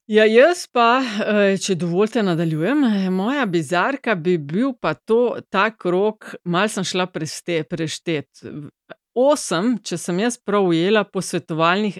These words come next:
referendumov se nam obeta. Zdaj, posvetovalni pomenijo, da izid ni zavezujoč.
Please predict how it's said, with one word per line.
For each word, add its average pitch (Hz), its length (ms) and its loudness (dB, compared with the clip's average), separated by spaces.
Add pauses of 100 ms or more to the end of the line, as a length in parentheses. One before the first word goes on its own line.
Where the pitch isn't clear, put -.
referendumov 170 840 -2
se 247 160 -6
nam 247 280 -2
obeta. 220 500 0
Zdaj, 190 200 -2
posvetovalni 202 720 -2
pomenijo, 202 460 -2
da 180 120 -2
izid 180 380 -4
ni 202 160 0
zavezujoč. 151 960 -2